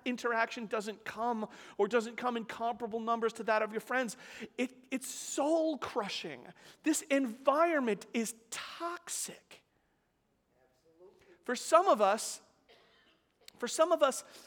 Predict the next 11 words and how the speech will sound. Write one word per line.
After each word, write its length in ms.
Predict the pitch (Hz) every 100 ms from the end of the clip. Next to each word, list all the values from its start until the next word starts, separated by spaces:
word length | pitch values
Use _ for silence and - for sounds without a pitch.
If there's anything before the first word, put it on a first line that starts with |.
| -
it's 200 | 240 -
the 120 | - 254
choices 840 | - 285 277 294 - 254 233 - _ _ _ _ -
we're 140 | 208
making. 440 | 214 240 277 - 180
For 120 | 208
some 260 | - 240 277
of 100 | 285
us, 220 | 285 - - -
and 140 | 190
here, 220 | 247 294